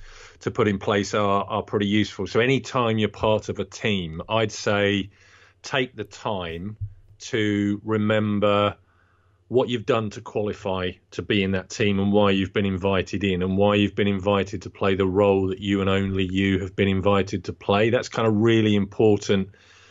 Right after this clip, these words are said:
to go in from that individual value and what you've got to offer. Keep that in mind. That's just really important so that you've got that sense of responsibility, but also having earned the right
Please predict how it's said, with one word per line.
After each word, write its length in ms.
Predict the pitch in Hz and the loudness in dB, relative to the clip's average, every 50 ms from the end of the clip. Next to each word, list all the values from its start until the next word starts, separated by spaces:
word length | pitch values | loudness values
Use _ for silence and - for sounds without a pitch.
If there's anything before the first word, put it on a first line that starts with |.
| - - _ _ _ | -20 -20 _ _ _
to 100 | - - | -8 -8
go 300 | 104 92 123 110 107 104 | -4 0 2 2 4 4
in 180 | 104 104 101 98 | 4 4 2 -2
from 180 | - - 107 104 | -4 -6 -4 -2
that 220 | 104 101 104 104 _ _ - | -2 -4 -4 -6 _ _ -8
individual 840 | 120 113 110 104 101 110 95 98 113 104 92 - 113 104 98 95 95 | -6 -4 -4 -2 -4 -4 -2 0 0 -2 -2 -2 -4 -2 -2 -4 -4
value 800 | 90 95 104 104 104 98 95 95 95 95 95 98 95 95 98 - | -2 -2 0 0 0 0 -2 -2 -2 -2 0 -2 -2 -2 -4 -6
and 200 | 90 98 95 98 | -8 -6 -4 -2
what 160 | 101 101 - | -2 -2 -2
you've 160 | 101 98 - | -4 -8 -4
got 180 | - 107 95 - | -2 -2 -2 -2
to 220 | - - 101 101 | -4 -2 2 4
offer. 340 | 107 98 - - - 87 85 | 4 2 2 -2 -6 -6 -6
Keep 360 | 82 - - - 135 120 101 | -6 -8 -6 -4 -4 -4 -2
that 180 | 101 113 117 104 | -2 -4 -2 -2
in 80 | 110 107 | -2 0
mind. 460 | 107 107 110 117 139 147 147 - - _ _ - - - - - - - - _ | 2 2 2 2 2 2 0 -2 -8 _ _ -20 -20 -20 -20 -20 -20 -20 -10 _
That's 180 | - 123 120 117 | -2 -2 -2 -2
just 220 | - 117 107 - | -2 -4 -4 -4
really 360 | 113 107 110 110 107 104 104 101 | -2 0 2 2 4 2 2 0
important 680 | 101 98 - - 113 107 104 104 - 123 123 113 - | -2 -2 -2 0 0 2 0 0 -2 -6 -6 -6 -8
so 200 | - - 113 107 | -4 0 2 2
that 160 | 104 104 104 | 2 2 0
you've 320 | - 107 104 110 107 98 - | -2 0 2 2 2 0 0
got 240 | - 120 110 107 - | 0 0 0 2 0
that 260 | 107 107 104 - - | -2 -2 -2 -4 -8
sense 440 | - - - 117 104 101 - - - | -8 -4 -2 -2 -2 -2 -4 -4 0
of 300 | 113 104 104 101 92 98 - - - _ - | 2 4 4 2 0 -4 -12 -20 -20 _ -4
responsibility, 1080 | 117 107 - - - - 127 120 107 - - 120 92 - 151 156 151 - - - 92 | -2 -2 -2 -2 -2 0 0 0 0 -2 -6 -4 0 2 4 4 4 2 0 -2 -2
but 120 | 92 98 110 | 0 0 2
also 380 | 117 120 113 117 - 107 98 | 2 0 0 -2 -2 -2 -2
having 340 | 87 95 110 101 107 107 104 - | 0 -2 -2 -2 -2 -4 -4 -2
earned 300 | - 120 113 107 104 101 | 0 2 2 2 2 2
the 100 | 92 104 | 0 0
right 400 | 98 98 110 107 101 95 87 - | 2 2 2 2 2 2 0 -4